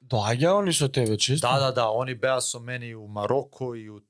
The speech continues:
Speaker 2: Тунис, и
Speaker 1: Зашто
Speaker 2: у
Speaker 1: имам впечаток
Speaker 2: Катар,
Speaker 1: дека
Speaker 2: и
Speaker 1: или оние моменти месец дена си ти тамо, па после два месеца,
Speaker 2: Не,
Speaker 1: месец
Speaker 2: ти
Speaker 1: доаѓа?
Speaker 2: имаш впечаток затоа што, а, последните две години Лана која тргна во градинка,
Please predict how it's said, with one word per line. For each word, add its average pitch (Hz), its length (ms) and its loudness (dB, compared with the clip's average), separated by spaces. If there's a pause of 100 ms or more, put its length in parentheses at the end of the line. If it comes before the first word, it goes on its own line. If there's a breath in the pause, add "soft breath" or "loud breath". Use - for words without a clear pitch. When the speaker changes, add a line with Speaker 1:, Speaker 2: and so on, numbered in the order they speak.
Speaker 2:
Тунис, 131 840 -4
и 104 220 -8
Speaker 1:
Зашто 135 280 0
Speaker 2:
у - 20 -2
Speaker 1:
имам 160 100 -2
впечаток 147 440 0
Speaker 2:
Катар, 131 140 2
Speaker 1:
дека 160 300 2
Speaker 2:
и - 200 -10
Speaker 1:
или 151 220 -2
оние 156 760 0
моменти 151 520 -6
месец 151 360 -2
дена 151 280 -4
си 139 180 0
ти 147 120 -8
тамо, 165 560 -2
па 139 120 0
после 156 380 -6
два 139 200 -4
месеца, 147 400 -6
Speaker 2:
Не, 151 80 0
Speaker 1:
месец 143 240 0
Speaker 2:
ти 143 60 -4
Speaker 1:
доаѓа? 151 100 2
Speaker 2:
имаш 151 260 -2
впечаток 160 500 -8
затоа 147 380 -6
што, 151 640 -4
а, 120 300 -6
последните 143 840 -4
две 107 360 -2
години 120 560 -12
Лана 120 400 -2
која 117 240 -10
тргна 127 260 -8
во 104 120 -18
градинка, 110 640 -6